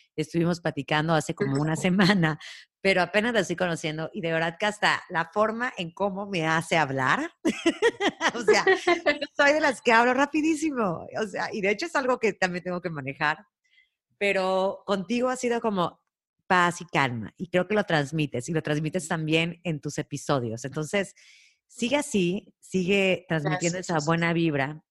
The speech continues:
Speaker 1: y esos temas que de verdad que hacen reflexionar, porque en lo personal me llegó mucho, que me hizo reflexionar sobre ciertas cosas, como lo men-, lo mencionaba anteriormente. De verdad que para mí ha sido un gusto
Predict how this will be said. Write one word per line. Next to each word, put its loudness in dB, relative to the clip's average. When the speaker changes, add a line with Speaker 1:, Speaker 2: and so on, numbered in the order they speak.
Speaker 1:
y 0
esos -4
temas 0
que -4
de 0
verdad 0
que -4
hacen -8
reflexionar, -6
porque -14
en -8
lo -10
personal -4
me -4
llegó -2
mucho, -4
que 0
me -2
hizo -4
reflexionar -6
sobre -6
ciertas -8
cosas, -6
como -8
lo -4
men-, -6
lo -8
mencionaba -6
anteriormente. -10
De -2
verdad -2
que -4
para -2
mí -4
ha -2
sido -2
un 0
gusto -2